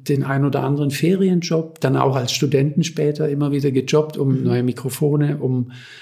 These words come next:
Speaker 1: irgendwelche
Speaker 2: <laughs>
Speaker 1: Monitorboxen oder
Speaker 2: Witzig.
Speaker 1: Keyboards zu kaufen. Keiner von uns hatte leider einen reichen Papa, der da irgendwie ein bisschen Gas geben konnte. Wir hatten auch einfach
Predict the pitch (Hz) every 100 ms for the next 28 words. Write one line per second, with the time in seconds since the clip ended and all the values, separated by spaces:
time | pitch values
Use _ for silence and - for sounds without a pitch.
0 | - - 135 135 127 131 127 165 135 135
1 | 147 143 147 - 135 - 139 131 135 156
2 | 139 147 143 - 143 139 135 135 143 139
3 | 143 185 185 156 147 143 127 123 120 117
4 | 123 123 123 120 117 113 120 123 147 147
5 | 147 127 123 139 143 151 147 135 135 131
6 | 135 135 123 123 127 - 135 135 135 131
7 | 139 139 127 127 131 135 - - - -
8 | 135 131 143